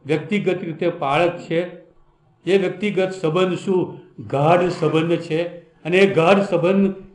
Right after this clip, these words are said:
કેળવવા માટે શું? કિંમત ચૂકવવા માટે તૈયાર છું. બે હજાર ને દસની સાલમાં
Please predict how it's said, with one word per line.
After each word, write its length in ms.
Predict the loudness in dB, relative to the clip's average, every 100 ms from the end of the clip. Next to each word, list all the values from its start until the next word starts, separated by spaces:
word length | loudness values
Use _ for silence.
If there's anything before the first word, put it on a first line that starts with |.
| -4
કેળવવા 480 | 0 2 4 2 2
માટે 280 | 0 -2
શું? 380 | -4 -4 -4 -4
કિંમત 360 | -8 -2 -4 -4
ચૂકવવા 400 | -8 -2 0 0
માટે 600 | -2 -4 -4 -4 -6 -12 _ _
તૈયાર 460 | -4 2 6 6 4
છું. 400 | -4 -6 -6 -16 _ _ -2
બે 220 | 4 6
હજાર 260 | 6 4 4
ને 80 | 2
દસની 420 | 2 0 0 -2
સાલમાં 720 | 0 0 0 0 -2 -4 -10